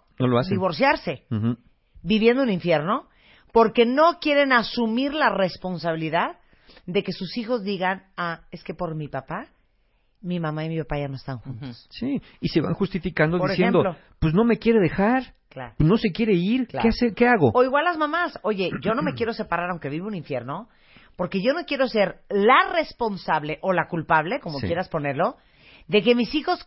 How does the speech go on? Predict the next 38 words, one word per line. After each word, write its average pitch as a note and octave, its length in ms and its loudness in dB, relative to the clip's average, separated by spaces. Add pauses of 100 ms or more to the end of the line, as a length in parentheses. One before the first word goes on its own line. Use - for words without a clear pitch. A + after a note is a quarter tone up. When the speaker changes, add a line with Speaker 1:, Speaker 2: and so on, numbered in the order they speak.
(140)
Speaker 2:
crezcan B3+ 500 2
en A#3 140 -2
una A3+ 160 -2
casa G#3+ 280 -2
donde G#3 260 -2
no F#3+ 140 0
vive G3 180 0
su E3+ 160 -8
papá". C3 360 -8 (200)
Speaker 3:
Ujú. F#3+ 300 -14 (480)
Speaker 1:
Pues E3+ 200 -6
sí, C4 140 -2
pero C#3 200 2
a - 40 4
veces D3 220 -2
es D3+ 100 -4
mejor C#3+ 300 -2
que A#2 60 -6
no A2+ 100 0
viva B2+ 140 2
tu C3 100 -8
papá B2+ 400 2
y A2+ 140 -6
que - 120 -4
no A2 120 0
vivan A2 520 -2
todos A2+ 220 2
estos A2+ 220 -10
pleitos A2+ 340 -2
Speaker 2:
Sí, B2+ 60 -6
Speaker 1:
que B2 80 -2
se B2 80 -4
dan A2 60 2 (100)
Speaker 2:
exacto. - 80 -6
Speaker 1:
cuando A2 240 4
no A2 200 4
saben B2+ 220 0
Speaker 2:
Exacto, C3 160 0